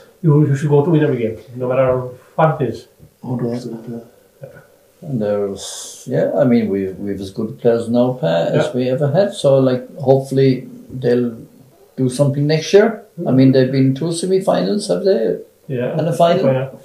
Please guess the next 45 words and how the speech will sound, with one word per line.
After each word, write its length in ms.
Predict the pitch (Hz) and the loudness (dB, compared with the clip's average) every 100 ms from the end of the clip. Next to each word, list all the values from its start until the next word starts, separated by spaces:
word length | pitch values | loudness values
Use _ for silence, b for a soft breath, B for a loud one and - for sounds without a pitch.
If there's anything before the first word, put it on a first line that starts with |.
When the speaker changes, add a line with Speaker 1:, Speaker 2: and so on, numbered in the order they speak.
| - | -4
Speaker 1:
But 460 | 175 165 - 151 | -4 -4 -6 -6
just 260 | - 156 - | -2 -2 -2
in, 160 | 180 160 | -2 -2
in 360 | 160 160 156 | -2 -2 0
the 300 | 151 147 147 143 | 0 0 -2 0
statement 520 | 151 135 135 131 - | 0 0 -2 -4 -6
that 60 | |
he 60 | 151 | -6
made 300 | 127 123 123 | -6 -4 -4
after 260 | 123 - 135 | -6 -6 -6
the 80 | |
game 460 | 139 131 123 120 120 | -4 -4 -4 -6 -8
was 160 | 156 131 | -8 -4
obviously 320 | 127 127 151 | -4 -4 -4
very 180 | 143 147 | -2 -2
rotten 260 | 143 135 143 | -2 -4 -4
in 120 | 135 | -6
favour. 380 | 147 120 110 110 - b b b - | -4 -4 -6 -12 -16 b b b -8
He 80 | |
said 280 | 135 139 - b b b b | -4 -4 -6 b b b b
he 80 | 160 | -8
told 220 | 151 131 | -4 -4
the 80 | 147 | -4
players 280 | - 143 123 | -2 0 2
that 120 | 127 135 | 0 0
they 60 | |
wanted 300 | 139 123 127 | 0 0 -2
next 220 | 120 101 117 | -4 -4 -6
year, 80 | 113 | -6
like. 240 | 110 - _ _ - | -6 -12 _ _ -2
Speaker 3:
Yeah. 220 | 131 113 - | 2 2 -2
Speaker 1:
That 120 | 196 170 | 2 4
was, 100 | 143 | 4
uh, 540 | 139 135 135 127 131 131 | 4 4 2 0 -4 -4
kind 140 | 131 | -2
of 60 | 131 | 0
him 200 | 131 131 | 0 0
saying 180 | 135 | -2
to 60 | 135 | -2
the 160 | 139 156 | -4 -4
players 380 | 165 147 120 | 2 2 2
after 240 | 123 - 117 | -2 -4 -6
this 80 | 113 | -6
game, 160 | 110 | -4
like. 240 | 113 117 | -4 -8